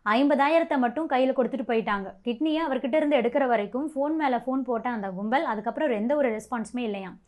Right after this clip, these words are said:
ஆபரேஷன் நடந்த ஹாஸ்பிட்டலுக்கே போயிட்டு கேட்டாலும் எந்த ஒரு பதிலுமே கிடைக்கல. மதுபாபு முழுவதுமா ஏமாற்றப்பட்டிருக்காரு. என்ன பண்றது அப்படின்னு தெரியாம அந்த ஹாஸ்பிட்டலோட வாசல்லையே கண்ணீர் விட்டு அழுதுகிட்டு இருந்திருக்காரு. இதுக்கப்புறம் தான்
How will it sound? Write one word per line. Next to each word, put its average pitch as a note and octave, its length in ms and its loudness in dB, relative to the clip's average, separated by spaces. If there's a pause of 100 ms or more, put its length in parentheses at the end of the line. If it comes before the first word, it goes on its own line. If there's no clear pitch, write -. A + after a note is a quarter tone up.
(240)
ஆபரேஷன் D4 520 4
நடந்த C4 500 0 (260)
ஹாஸ்பிட்டலுக்கே C#4+ 560 2
போயிட்டு B3+ 280 0
கேட்டாலும் A#3+ 460 -2
எந்த B3+ 340 0
ஒரு C#4+ 140 4
பதிலுமே A3+ 380 -2
கிடைக்கல. G#3 400 -4 (460)
மதுபாபு C4+ 640 2 (340)
முழுவதுமா D#4+ 580 6 (240)
ஏமாற்றப்பட்டிருக்காரு. A3 920 -4 (400)
என்ன C#4+ 280 4
பண்றது D4 320 2 (120)
அப்படின்னு C#4 280 0
தெரியாம C4 520 -2 (420)
அந்த G3 300 -4
ஹாஸ்பிட்டலோட C4+ 640 0
வாசல்லையே B3+ 720 0
கண்ணீர் C#4+ 400 2
விட்டு B3 300 0
அழுதுகிட்டு A#3+ 520 0
இருந்திருக்காரு. G3+ 460 -2 (460)
இதுக்கப்புறம் B3+ 400 4
தான் D#4+ 280 4